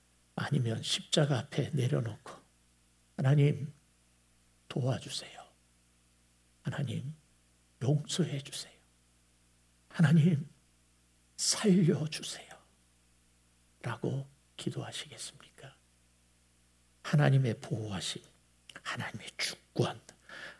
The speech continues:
하나님의 위로가 여러분의 삶 가운데 구석구석이 간섭하시고 넘치기를 주님의 이름으로 축복합니다. 기도합니다. 전능하신 아버지 하나님,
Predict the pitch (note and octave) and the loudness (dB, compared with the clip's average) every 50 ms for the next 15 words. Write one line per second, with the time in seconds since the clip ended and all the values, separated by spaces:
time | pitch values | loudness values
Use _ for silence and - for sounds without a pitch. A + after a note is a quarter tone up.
0 | - - - - - - D#3 C#3 C#3 C3+ C3+ B2+ C3 A#2+ A2+ - C3 B2 B2 C3 | -20 -18 -14 -8 -4 0 2 4 6 6 4 4 2 0 -2 -2 -2 2 6 6
1 | D3+ D#3+ C#3 A#2+ A#2 A#2 - - - - - _ _ _ _ _ _ _ - G#2 | 8 8 6 4 0 -4 -8 -8 -12 -16 -20 _ _ _ _ _ _ _ -4 -4
2 | A#2 A#2 A2+ A#2+ A2+ G2+ G2+ - - E3 E3+ D#3 - - C3 A#2+ A2+ A#2+ - - | -2 -2 -2 -4 -4 -4 -4 -2 0 0 0 0 0 -2 -2 -2 -2 -6 -8 -10
3 | B2 - - - - - - - - - - - - - - - - - _ - | -12 -10 -10 -8 -6 -4 -2 -4 -4 -6 -8 -12 -14 -14 -16 -16 -18 -12 _ 6
4 | F#3+ F3+ - D#3+ C3+ A#2+ C3 A#2 - - _ _ _ _ _ _ _ _ _ _ | 6 8 8 8 6 4 2 -2 -4 -8 _ _ _ _ _ _ _ _ _ _
5 | _ - - - A#2+ A#2+ B2+ - B2+ - - - C3 - - D#3 - - - - | _ -6 -4 -2 0 0 0 0 0 0 0 -2 -2 -2 -4 -6 -6 -8 -10 -12
6 | - - _ - - C3 C3 B2+ C3 B2+ - - - C3+ D3+ - - A#2+ - - | -14 -12 _ -4 0 4 4 4 4 4 2 0 -2 -2 -2 -4 -4 -6 -12 -14
7 | - _ _ _ _ _ _ _ - - - A#2+ B2+ B2 A#2 A#2 G#2 G2+ - B2 | -18 _ _ _ _ _ _ _ -6 -4 -2 0 0 0 0 -2 -4 -4 -6 -6
8 | A2+ A#2 A#2 B2 A#2 - - _ _ - - - - _ - - - - - - | -8 -10 -10 -12 -12 -16 -18 _ _ -10 -10 -10 -10 _ -6 -6 -6 -6 -8 -10
9 | - - - - - - - - - - - - _ _ _ _ _ _ _ _ | -12 -14 -18 -18 -16 -14 -14 -14 -16 -18 -20 -20 _ _ _ _ _ _ _ _
10 | - - D#3 - C#3 - - - - - - - - - - - - - - - | -6 -2 0 0 0 0 -2 -4 -8 -14 -16 -16 -16 -16 -16 -18 -16 -4 0 2
11 | C#3 C3+ C#3+ C#3 C#3 C3 C3+ D3+ C#3 B2 B2 A#2+ B2+ A#2 A#2+ A#2+ A2+ A2 A2 G#2+ | 4 6 6 6 6 6 4 4 4 2 2 2 0 0 0 -2 -2 -4 -4 -6
12 | - | -10